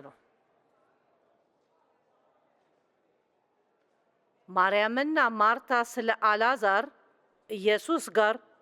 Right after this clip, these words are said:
ሲሄዱ ስለ እርሱ ሞት መጽሐፍ ቅዱስ እንደዚህ ይላል፣ «ሆኖም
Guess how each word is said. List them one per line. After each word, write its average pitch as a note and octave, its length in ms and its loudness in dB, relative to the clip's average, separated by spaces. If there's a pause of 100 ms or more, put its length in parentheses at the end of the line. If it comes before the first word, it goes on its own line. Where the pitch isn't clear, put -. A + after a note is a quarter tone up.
(380)
ሲሄዱ A3+ 460 0 (2500)
ስለ G#3+ 240 0
እርሱ C4 200 -4 (140)
ሞት A#3+ 320 0
መጽሐፍ A3 380 0
ቅዱስ B3 340 -4
እንደዚህ A3+ 360 0
ይላል፣ F#3+ 280 0
«ሆኖም B3+ 440 0